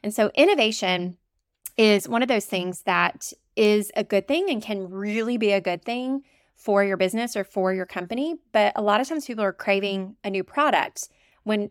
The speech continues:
that's not necessarily what they need, or they're, they're waiting for corporate to provide something for them, some sort of innovation.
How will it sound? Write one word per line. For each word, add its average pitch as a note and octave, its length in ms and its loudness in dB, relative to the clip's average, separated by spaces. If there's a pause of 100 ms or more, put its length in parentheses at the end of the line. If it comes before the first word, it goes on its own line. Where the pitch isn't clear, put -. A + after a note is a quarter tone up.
that's E4 220 -2
not A4 100 -8
necessarily E4 500 -2
what A#3 180 -6
they G3 120 -2
need, G3 400 -8
or - 120 -4
they're, A3 260 0
they're G#3+ 160 -2
waiting B3 260 0
for G#3+ 140 -8
corporate - 680 0
to - 140 -12
provide E3+ 420 0
something - 340 -12
for - 240 -8
them, - 240 -10
some G3+ 220 -10
sort F#3+ 160 -4
of F#3 80 -4
innovation. - 600 -8